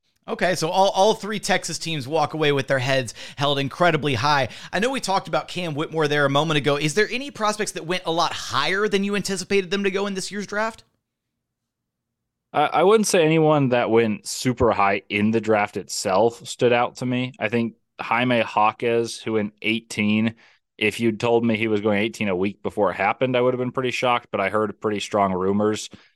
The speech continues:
Speaker 2: um, about a day or two before that the Heat wanted him at eighteen. So, uh, my actual shock was low when it happened, but, like, if you'd talked to me throughout the process, that one would have stunned me.
Speaker 1: Okay, and when we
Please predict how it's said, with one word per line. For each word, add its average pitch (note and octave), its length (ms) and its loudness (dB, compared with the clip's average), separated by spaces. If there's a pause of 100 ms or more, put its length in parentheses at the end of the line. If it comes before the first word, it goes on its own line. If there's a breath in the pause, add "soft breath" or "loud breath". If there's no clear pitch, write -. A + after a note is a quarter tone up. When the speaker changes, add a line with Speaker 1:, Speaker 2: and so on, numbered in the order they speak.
(120)
Speaker 2:
um, F#2 600 2
about F#2+ 340 -2
a G2 80 0
day F#2+ 220 2
or G2+ 80 2
two G#2 180 -2
before G2 400 0
that G2 160 -4
the - 80 -6
Heat G2 220 -8
wanted F#2+ 340 2
him G#2 120 2
at G#2 60 2
eighteen. G#2 380 -2
So, G2 300 2 (560 loud breath)
uh, F#2+ 280 2
my G#2 400 2
actual C3 540 0
shock C3+ 380 -2
was C#3 180 -4
low B2+ 320 2
when A2+ 140 2
it F#2 100 -8
happened, G#2+ 460 -4
but, G2 180 0 (240)
like, F#2+ 240 -4
if G2+ 180 -2
you'd G2+ 320 -2
talked G#2 280 2
to A2 60 -2
me G2 80 0
throughout F#2+ 260 0
the - 60 -18
process, F#2+ 460 0
that F#2 200 -2
one F2+ 100 -4
would F2 140 -2
have E2 80 -10
stunned D#2+ 400 -6
me. - 140 -14 (580)
Speaker 1:
Okay, - 400 -8
and D#3+ 420 2 (300 loud breath)
when F#3 240 0
we F#3 440 -4